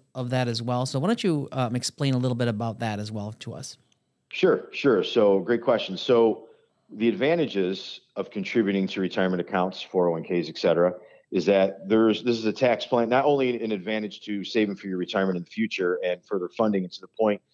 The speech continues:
Speaker 2: that both of you just made, even if you, somebody out there's listening and you do have a pension, you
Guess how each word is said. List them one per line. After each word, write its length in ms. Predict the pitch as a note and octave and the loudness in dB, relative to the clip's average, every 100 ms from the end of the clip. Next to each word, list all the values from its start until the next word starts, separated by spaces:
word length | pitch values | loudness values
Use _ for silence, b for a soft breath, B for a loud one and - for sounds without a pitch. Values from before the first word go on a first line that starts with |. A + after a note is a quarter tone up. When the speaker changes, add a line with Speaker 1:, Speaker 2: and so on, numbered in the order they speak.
| b _ | b _
Speaker 2:
that 80 | G2 | 0
both 200 | F#2+ G#2 | 2 2
of 80 | G2 | 2
you 60 | |
just 240 | F#2 F#2 - | 2 2 2
made, 340 | A2 G#2+ F#2+ | 4 4 2
even 220 | G#2+ C3 D#3 | 2 2 2
if 140 | - | 2
you, 180 | A#2 G2 - _ _ - | 0 0 -4 _ _ -4
somebody 260 | B2+ A#2 | 2 4
out 140 | A2 G#2+ | 4 2
there's 160 | F#2 | -2
listening 260 | A2 A2 A#2 | -2 0 -2
and 80 | F#2 | -2
you 60 | |
do 120 | D#2+ F#2+ | 0 2
have 120 | A2 | 2
a 40 | |
pension, 420 | B2 C3+ C3+ D#3 | 0 -2 0 0
you 60 | D#3 | -2